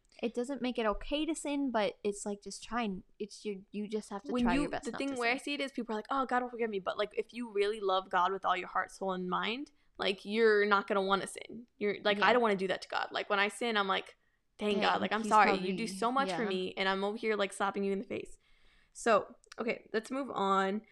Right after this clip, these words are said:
Speaker 2: to some of the mistakes we've made as Christians and what we've learned from them.
Speaker 1: Ooh, okay, um,
Speaker 2: You're probably gonna have to think about that,
Speaker 1: dude,
Speaker 2: but
Speaker 1: it's a, it's kind of a,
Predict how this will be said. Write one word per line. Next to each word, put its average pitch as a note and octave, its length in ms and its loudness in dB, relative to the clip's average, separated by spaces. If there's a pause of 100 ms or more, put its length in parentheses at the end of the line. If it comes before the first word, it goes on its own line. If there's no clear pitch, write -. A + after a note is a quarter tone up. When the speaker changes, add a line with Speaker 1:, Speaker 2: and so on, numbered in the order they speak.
(280)
Speaker 2:
to A3 460 0
some B3 260 -2
of C4 160 -2
the A#3+ 60 -2
mistakes A3+ 520 -2
we've G#3+ 180 -4
made G3 440 -2 (260)
as G3+ 220 4
Christians G#3 680 -4
and G3 380 2
what F#3+ 140 0
we've F#3+ 180 -2
learned F#3 320 -2
from - 260 -10
them. - 360 -10 (640)
Speaker 1:
Ooh, G#3 120 -4 (280)
okay, - 380 -14
um, G#3 520 -6 (180)
Speaker 2:
You're G#3 120 -2
probably F#3+ 240 -2
gonna F#3 80 -6
have F#3 80 -12
to - 80 -20
think - 160 -12
about - 240 -6
that, G1+ 180 -6
Speaker 1:
dude, A3 100 -2
Speaker 2:
but G3+ 80 2
Speaker 1:
it's G#3 200 -4
a, A3+ 140 -8
it's G#3+ 220 -8
kind A3 180 -8
of G#3 140 -10
a, G3+ 80 -10